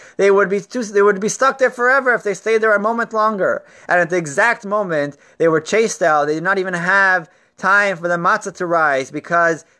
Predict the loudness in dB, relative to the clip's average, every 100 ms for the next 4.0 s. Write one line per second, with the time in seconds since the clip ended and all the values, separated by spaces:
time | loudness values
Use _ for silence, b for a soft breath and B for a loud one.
0 | b -6 2 2 2 -2 0 2 4 4
1 | 2 -4 -18 b b -2 2 2 2 0
2 | -2 0 0 0 0 0 0 0 0 0
3 | 0 -2 -2 -4 -6 -4 2 4 4